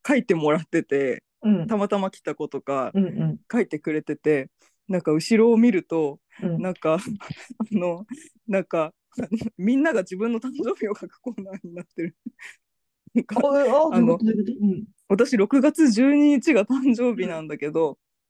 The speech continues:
Speaker 2: うん。うん。
Speaker 1: あの、「おめでとうございます。僕は六月十一日が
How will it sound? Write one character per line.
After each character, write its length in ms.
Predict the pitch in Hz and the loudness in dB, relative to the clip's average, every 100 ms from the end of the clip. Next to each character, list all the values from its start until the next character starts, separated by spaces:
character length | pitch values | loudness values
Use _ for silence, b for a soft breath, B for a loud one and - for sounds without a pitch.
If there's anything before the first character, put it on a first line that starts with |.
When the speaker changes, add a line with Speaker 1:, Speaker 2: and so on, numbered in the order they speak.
| - | -4
Speaker 2:
う 60 | |
ん。 40 | 196 | -2
う 40 | |
ん。 60 | 160 - _ _ _ | -4 -14 _ _ _
Speaker 1:
あ 60 | 214 | -10
の、 280 | 185 180 - B B B _ _ - | -8 -8 -12 B B B _ _ 2
「お 80 | 214 | 6
め 100 | 247 | 6
で 80 | |
と 160 | 254 285 | 6 4
う 40 | 277 | 2
ご 80 | |
ざ 120 | 285 277 | 2 2
い 60 | |
ま 160 | 262 262 | 2 0
す。 140 | - - | -4 -4
僕 220 | 294 277 | 0 2
は 100 | 208 | 0
六 200 | 180 240 | 0 0
月 240 | 277 277 | 0 0
十 180 | 202 240 | -2 -2
一 200 | 254 277 | -2 -2
日 240 | 262 277 | -4 -4
が 140 | 226 | -6